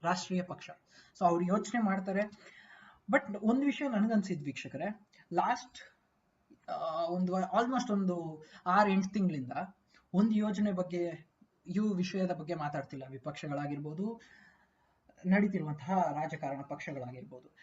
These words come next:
ಯಾವುದೇ ಪ್ರಾಜೆಕ್ಟ್ ಡಿಸ್ಕಷನ್ ಇಲ್ಲ, ಯಾವುದೇ ಯೋಜನೆಗಳ ಡಿಸ್ಕಷನ್ ಇಲ್ಲ, ಬರೀ ಹಗರಣಗಳು, ಹಗರಣಗಳು. ಅದು ಶುರುವಾಗಿದ್ದು ವಾಲ್ಮೀಕಿ ಹಗರಣದಿಂದ, ಅನಂತರ ಹಗರಣಗಳು ಬಂತು, ರೇವಣ್ಣ ಮಗಂದು ಬಂತು, ಪ್ರಜ್ವಲ್ ರೇವಣ್ಣ ಅವ್ರ ಬಗ್ಗೆ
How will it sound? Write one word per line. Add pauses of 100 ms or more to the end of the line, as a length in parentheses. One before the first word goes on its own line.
(160)
ಯಾವುದೇ
ಪ್ರಾಜೆಕ್ಟ್
ಡಿಸ್ಕಷನ್
ಇಲ್ಲ, (140)
ಯಾವುದೇ
ಯೋಜನೆಗಳ (140)
ಡಿಸ್ಕಷನ್
ಇಲ್ಲ, (540)
ಬರೀ
ಹಗರಣಗಳು,
ಹಗರಣಗಳು. (720)
ಅದು
ಶುರುವಾಗಿದ್ದು
ವಾಲ್ಮೀಕಿ
ಹಗರಣದಿಂದ, (520)
ಅನಂತರ (420)
ಹಗರಣಗಳು
ಬಂತು, (320)
ರೇವಣ್ಣ (680)
ಮಗಂದು
ಬಂತು,
ಪ್ರಜ್ವಲ್
ರೇವಣ್ಣ
ಅವ್ರ
ಬಗ್ಗೆ